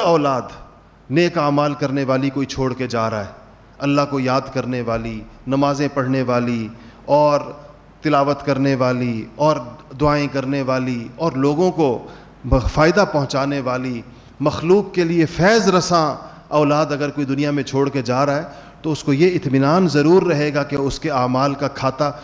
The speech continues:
اس کے نامہ اعمال کی کتاب ابھی بھی کھلی ہوئی ہے،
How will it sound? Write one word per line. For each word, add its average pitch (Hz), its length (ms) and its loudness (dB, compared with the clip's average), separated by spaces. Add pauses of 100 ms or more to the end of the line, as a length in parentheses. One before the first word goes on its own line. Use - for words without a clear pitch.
(140)
اس 151 160 -4
کے 170 120 -2
نامہ 170 280 4
اعمال 151 440 0
کی 147 120 -4
کتاب 143 460 -2
ابھی 196 200 2
بھی 202 100 0
کھلی 170 360 2
ہوئی 139 220 -2
ہے، 123 160 -6